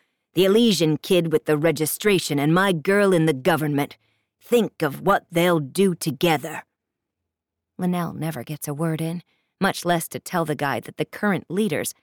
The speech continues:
have already done quite a lot together. Price keeps his face down and eyes staring at the phone in his lap,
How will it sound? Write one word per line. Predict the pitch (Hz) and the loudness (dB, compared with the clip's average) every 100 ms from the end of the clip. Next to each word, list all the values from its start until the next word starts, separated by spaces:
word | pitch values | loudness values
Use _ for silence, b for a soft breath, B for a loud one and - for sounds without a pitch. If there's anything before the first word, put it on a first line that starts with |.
| _ | _
have | 175 | -2
already | 180 180 151 139 | 0 2 0 0
done | 160 156 - | -2 -2 -4
quite | - 240 196 - | -4 -2 -2 -4
a | 156 | -4
lot | 170 196 - _ | -2 -2 -4 _
together. | 143 143 139 101 - _ _ _ _ _ _ _ _ _ _ _ | -10 -6 -6 -6 -8 _ _ _ _ _ _ _ _ _ _ _
Price | - 185 160 - | -4 -2 -2 -4
keeps | 180 185 - | -6 -6 -8
his | - | -10
face | - 180 175 | -4 -4 -4
down | - 165 196 - _ _ - | -6 -6 -8 -14 _ _ -4
and | 165 - | -2 0
eyes | 180 156 107 | 0 -2 -4
staring | - - 185 170 151 | -12 -4 -2 0 -2
at | - | -6
the | 160 | -14
phone | - 175 165 | -6 -2 -2
in | 139 | -4
his | 143 | -4
lap, | 165 165 - | -2 -2 -4